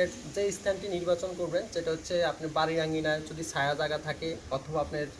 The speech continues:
ফল বাগান রয়েছে, ওখানে বা সুন্দর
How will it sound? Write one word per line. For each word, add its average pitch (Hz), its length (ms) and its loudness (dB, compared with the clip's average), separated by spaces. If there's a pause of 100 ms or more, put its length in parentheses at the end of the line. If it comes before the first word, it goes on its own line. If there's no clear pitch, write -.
(180)
ফল 151 160 4
বাগান 151 320 2
রয়েছে, 151 360 -2 (400)
ওখানে 185 520 0 (200)
বা 143 300 2 (120)
সুন্দর 170 340 4